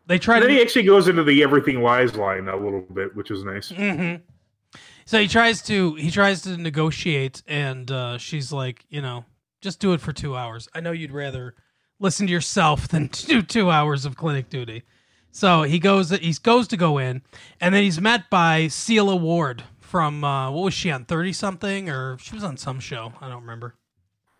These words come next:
Speaker 2: No clue.
Speaker 1: But, uh, turns out,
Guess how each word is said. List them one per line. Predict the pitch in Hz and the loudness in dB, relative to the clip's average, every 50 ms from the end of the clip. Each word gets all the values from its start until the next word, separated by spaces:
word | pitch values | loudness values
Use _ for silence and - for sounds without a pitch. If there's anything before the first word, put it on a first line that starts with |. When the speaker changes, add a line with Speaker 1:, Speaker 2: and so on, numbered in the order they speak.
| _ _ | _ _
Speaker 2:
No | - 110 107 107 98 | -8 -4 -2 -2 -2
clue. | - - 92 87 87 - _ _ _ _ _ _ _ _ _ _ _ _ _ _ _ _ _ _ _ _ _ _ _ _ _ - 156 151 | -2 -4 -8 -8 -8 -12 _ _ _ _ _ _ _ _ _ _ _ _ _ _ _ _ _ _ _ _ _ _ _ _ _ -10 -6 0
Speaker 1:
But, | 156 170 160 143 - - 175 | 0 0 0 0 -4 -4 -2
uh, | 160 151 139 135 135 | 0 0 0 0 -2
turns | 131 - 202 240 247 233 170 | -4 -2 -2 -2 -2 -2 -2
out, | 190 175 151 139 165 - - | 0 0 0 0 -4 -6 -12